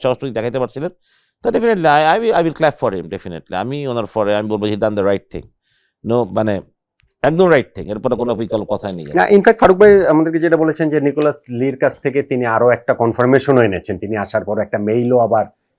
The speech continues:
Speaker 2: নেকলি করেছেন, যিনি একমাত্র লোন আই উইটনেস ছিলেন। আ,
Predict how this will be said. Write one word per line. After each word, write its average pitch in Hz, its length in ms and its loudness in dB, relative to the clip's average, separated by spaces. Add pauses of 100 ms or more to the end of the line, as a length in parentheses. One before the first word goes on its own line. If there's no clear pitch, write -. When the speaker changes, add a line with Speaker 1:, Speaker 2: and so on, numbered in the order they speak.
Speaker 2:
নেকলি 117 320 0
করেছেন, 120 320 0
যিনি 104 200 2
একমাত্র 104 380 2
লোন 104 320 4
আই 104 180 4
উইটনেস 95 360 -2
ছিলেন। 104 220 0 (360)
আ, 165 220 4